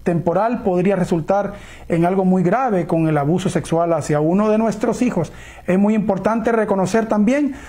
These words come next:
de que la mayoría de abusos sexuales dentro del hogar ocurren por personas allegadas, ya sea primos, tíos, abuelos, padrastros o incluso hasta los mismos padres biológicos,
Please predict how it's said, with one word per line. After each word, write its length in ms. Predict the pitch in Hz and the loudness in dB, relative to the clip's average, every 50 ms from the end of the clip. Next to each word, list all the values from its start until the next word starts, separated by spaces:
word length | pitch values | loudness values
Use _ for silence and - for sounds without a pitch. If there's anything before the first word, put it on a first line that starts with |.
| - - - - | -20 -18 -6 -2
de 140 | 170 185 | 0 0
que 100 | 185 196 | 2 2
la 80 | 190 185 | 2 2
mayoría 380 | 185 180 175 175 196 226 240 240 | 2 2 2 2 2 2 2 2
de 60 | 226 | 2
abusos 280 | 220 240 226 226 214 | 2 0 0 0 0
sexuales 640 | - 214 - - 220 214 220 226 226 220 220 - - - - - | -2 -2 0 0 0 0 2 0 0 -2 -4 -6 -10 -16 -16 -8
dentro 560 | - 190 160 175 190 220 233 220 226 220 226 240 | -4 0 2 2 2 2 0 0 0 0 0 0
del 260 | 180 196 208 214 220 | 0 2 2 2 2
hogar 340 | 208 196 202 214 233 240 269 | 0 2 0 0 0 0 -2
ocurren 800 | 226 185 185 - 269 302 330 311 285 262 254 269 269 254 - - - - - - - - - | -2 -2 -2 0 0 2 2 2 2 2 2 2 0 -2 -2 -6 -14 -20 -20 -20 -20 -10 -4
por 180 | - 180 175 | -2 -2 0
personas 340 | - 180 156 - 208 220 190 | 0 -2 0 0 0 0 2
allegadas, 680 | 214 214 208 214 208 240 240 226 185 - - - - - - - - - - - - - - - - - - | 0 2 2 2 2 2 2 0 -2 -2 -4 -8 -12 -16 -20 -20 -20 -20 -20 -20 -20 -20 -20 -20 -18 -10 -4
ya 160 | 143 160 156 | -2 0 0
sea 260 | - - 190 190 185 - | 2 2 2 2 2 2
primos, 400 | 254 285 285 262 262 247 247 254 | 2 2 2 2 2 0 0 0
tíos, 340 | 262 262 262 262 262 262 226 | 0 2 2 2 2 0 0
abuelos, 580 | 180 185 214 233 233 240 240 240 - - - - - - - - - | 0 2 2 2 2 2 2 0 -2 -4 -8 -14 -18 -20 -20 -10 -6
padrastros 640 | - 151 143 156 175 202 190 - - 240 202 - 170 | -4 -2 0 2 2 0 0 0 0 -2 0 0 0
o 40 | |
incluso 380 | 151 147 143 - 202 220 - 226 | 0 0 0 2 0 2 2 2
hasta 140 | 208 208 185 | 0 0 0
los 100 | 160 151 | 2 2
mismos 280 | 170 185 190 180 185 | 2 2 2 2 0
padres 280 | - 196 185 185 180 165 | 0 0 2 2 2 2
biológicos, 640 | 151 170 175 220 269 277 240 226 202 220 196 - | 2 2 2 2 2 2 2 0 0 0 -2 -4